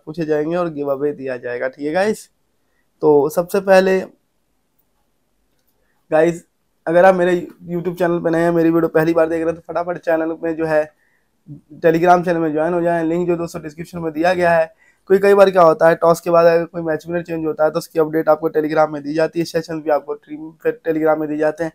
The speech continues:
एंट्रीज भी आपको Telegram में दिए जाते हैं। और एक बात और दोस्तों, मेरा जो दूसरा चैनल है गाइस, डॉली बैटिंग टिप्स नाम से, उसका लिंक आपको जो है जब भी सॉल्यूशन अब चैनल में डाला करूँ तो ज्वाइन हो जाया करो, क्योंकि मेरा ही चैनल है और सभी लोगों को उसमें ज्वाइन होना है। जो लोग भी गाइस सॉल्यूशन अब चैनल से डॉली बैटिंग टिप्स चैनल में ज्वाइन नहीं होगा,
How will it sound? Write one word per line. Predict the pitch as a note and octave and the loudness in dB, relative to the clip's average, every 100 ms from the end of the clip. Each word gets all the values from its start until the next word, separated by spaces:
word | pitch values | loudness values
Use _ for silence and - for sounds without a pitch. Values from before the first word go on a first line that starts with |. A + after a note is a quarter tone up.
| _ _ _ - | _ _ _ -8
एंट्रीज | E3+ E3+ E3+ | -4 -2 0
भी | E3+ | 0
आपको | D#3+ D#3+ | 0 -2
Telegram | D#3 D3+ D3+ | -4 -4 -4
में | D#3 | -4
दिए | D3+ | -4
जाते | D3+ D3 | -2 0
हैं। | E3 | 0
और | E3 | 0
एक | |
बात | D#3+ D#3 | 2 2
और | D#3 D#3 | 2 -2
दोस्तों, | D3 - C#3 C3+ _ _ _ _ _ _ D#3+ | -8 -12 -14 -14 _ _ _ _ _ _ -4
मेरा | D#3+ E3+ | 0 0
जो | E3+ | -2
दूसरा | D#3 D3+ F3 | -6 -2 -2
चैनल | E3+ D#3+ D#3+ | -2 -2 0
है | D#3+ | 0
गाइस, | D#3 D#3+ D#3 D3 | 0 0 -4 -6
डॉली | C#3+ D#3 E3+ | 0 0 2
बैटिंग | E3 D#3+ D#3 | 0 0 -6
टिप्स | D#3 - | -10 -8
नाम | D3+ D3+ | -10 -10
से, | E3 | -14
उसका | - E3 | -10 -6
लिंक | D#3+ E3 | -4 0
आपको | D#3+ D#3 D#3+ | -2 0 -4
जो | D#3+ | 0
है | D#3+ D#3 _ _ _ _ _ _ _ - | -2 -4 _ _ _ _ _ _ _ -4
जब | E3 | -2
भी | D#3+ | -2
सॉल्यूशन | F#3 E3+ E3 F3 | 0 0 0 -4
अब | E3 | -2
चैनल | E3 D#3+ | -2 -2
में | D#3+ | 0
डाला | D3+ D#3 | 0 0
करूँ | D#3+ D#3+ | -4 -6
तो | |
ज्वाइन | D3+ D#3 E3 | -2 -2 0
हो | D#3+ | -2
जाया | D3+ | -2
करो, | D#3+ D#3+ | -2 -4
क्योंकि | E3+ F3 | -8 -6
मेरा | E3 E3 | -2 -2
ही | F3 | -2
चैनल | F3 E3+ | -4 -2
है | F3 | -4
और | F3+ | -2
सभी | F3 F3 | -4 -2
लोगों | E3+ | -4
को | D#3+ | -6
उसमें | E3 F3 D#3+ | -10 -8 -4
ज्वाइन | D3+ C3+ | -2 -2
होना | C#3 C3+ | -8 -16
है। | C3+ _ _ _ _ - | -20 _ _ _ _ -4
जो | E3+ | -2
लोग | F3 E3+ | 0 -2
भी | E3+ | 0
गाइस | E3+ E3+ | -2 -2
सॉल्यूशन | D#3+ D#3+ F3 | -4 -4 -6
अब | E3 | -8
चैनल | D#3+ D#3+ | -8 -8
से | E3 | -8
डॉली | D#3+ D3 D#3+ | -6 -6 -6
बैटिंग | D3+ D#3 | -8 -8
टिप्स | D#3+ D#3+ | -14 -10
चैनल | D3+ | -10
में | D3+ | -10
ज्वाइन | D3 D3 | -8 -8
नहीं | D#3 D#3+ | -8 -8
होगा, | D#3+ D#3+ F3+ | -6 -4 -6